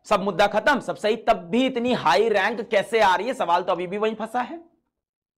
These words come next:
कि इतनी हाई रैंक कैसे आ रही है, इतना इन्फ्लेशन क्यों हुआ, इतना कट ऑफ ऊपर क्यों गया? पन्द्रह सौ तिरसठ थोड़ी इसका जवाब हो सकता है, इस बारे में कोई बात ही नहीं कर रहा है। अब मीडिया में चलेगा, बच्चों को मिली बड़ी राहत, कोई राहत नहीं मिली बेटा आपको,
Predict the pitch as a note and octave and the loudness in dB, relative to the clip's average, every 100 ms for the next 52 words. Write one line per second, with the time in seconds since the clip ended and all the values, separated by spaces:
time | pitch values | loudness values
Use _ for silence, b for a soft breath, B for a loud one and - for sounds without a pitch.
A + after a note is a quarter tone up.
0 | _ A3+ A#3 B3 C#4 - F#3+ A#3 B3 A3+ | _ 0 2 4 2 2 2 2 2 0
1 | B3+ A#3+ A#3 B3 A#3+ C4+ C4+ A#3+ C4+ C4+ | 0 -4 -2 2 2 2 -2 0 0 0
2 | B3 B3 A#3+ B3 C4 B3 B3+ C4 C4+ C4+ | -2 0 0 0 -4 0 2 4 4 2
3 | G#3 A#3+ C4 A3 A3 B3+ A#3+ - B3+ B3 | 2 -2 -2 0 2 2 -2 -6 -4 0
4 | C4+ B3+ B B _ F#3+ F#3+ A#3 C4+ C#4 | 2 2 B B _ 2 4 2 2 0
5 | A3+ G3+ C#4+ - - D4+ F#4+ F#4+ C4+ A3+ | 0 0 -4 -4 -2 2 2 2 0 4
6 | A3 F#3+ F3 D3 _ A#2+ G#2+ - _ _ | 4 2 -4 -8 _ -8 -8 -18 _ _
7 | _ b b b C#4+ A3+ A#3 A#3 A3+ G#3+ | _ b b b 2 4 2 2 0 -2
8 | E3+ D3+ - B3 B3 A#3+ A3 A3 G3+ _ | 0 0 0 -4 -6 -8 -14 -16 -20 _
9 | _ _ _ _ - G#3 A3+ A3+ A3+ A3 | _ _ _ _ 2 2 2 4 2 2
10 | G#3+ A3+ B3+ G3 G3 - A#3 G#3+ G3+ A3 | 0 2 4 2 0 2 2 2 0 -2
11 | A3 F#3+ G#3 E3+ F3+ F3+ G3 A3+ G#3 F3+ | 2 2 4 4 2 0 2 4 4 2
12 | D#3 D3+ D3 F3 E3+ D#3 C3 _ | -2 -4 -2 -4 -2 -4 -4 _